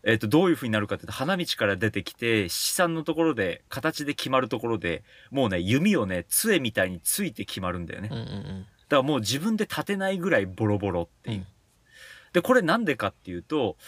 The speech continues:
Speaker 1: えっと、今の歌舞伎の演出でははっきりは見せないんだけど、
Speaker 2: うん。
Speaker 1: もう実はね、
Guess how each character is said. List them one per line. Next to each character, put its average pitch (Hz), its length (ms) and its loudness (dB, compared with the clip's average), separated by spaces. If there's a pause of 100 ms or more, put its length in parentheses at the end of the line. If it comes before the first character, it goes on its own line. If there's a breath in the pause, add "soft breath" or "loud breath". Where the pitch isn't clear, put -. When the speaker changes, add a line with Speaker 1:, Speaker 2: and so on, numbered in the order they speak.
(160 loud breath)
Speaker 1:
え 127 140 2
っ 131 40 2
と、 120 240 -4
今 247 180 4
の 175 100 2
歌 131 180 -4
舞 147 80 -2
伎 147 340 -6
の 139 220 2
演 139 160 0
出 - 200 -8
で 143 120 0
は 107 160 6
は 123 120 -6
っ - 60 -14
き 185 140 -6
り 156 60 4
は 107 60 4
見 101 120 2
せ 143 100 -2
な 120 80 2
い 98 60 0
ん 90 40 -4
だ 87 120 -4
け 82 100 -6
ど、 101 220 2
Speaker 2:
う - 80 -4
ん。 107 120 -8
Speaker 1:
も 151 60 0
う 131 60 -2
実 127 240 0
は 123 80 4
ね、 92 220 -2